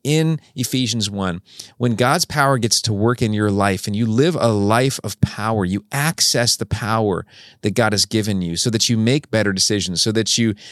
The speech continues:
don't quit when the going gets tough, so that you don't back down. He's like, "You're gonna be the Northern Lights for people." They're, your kids are gonna look at your life and they're like, "Wow, God must be real."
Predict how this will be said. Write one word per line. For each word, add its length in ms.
don't 260
quit 320
when 140
the 80
going 300
gets 200
tough, 320
so 120
that 200
you 80
don't 320
back 320
down. 420
He's 200
like, 180
"You're 100
gonna 80
be 80
the 60
Northern 280
Lights 220
for 80
people." 340
They're, 280
your 400
kids 560
are 100
gonna 180
look 200
at 120
your 120
life 220
and 60
they're 120
like, 160
"Wow, 760
God 220
must 220
be 100
real." 480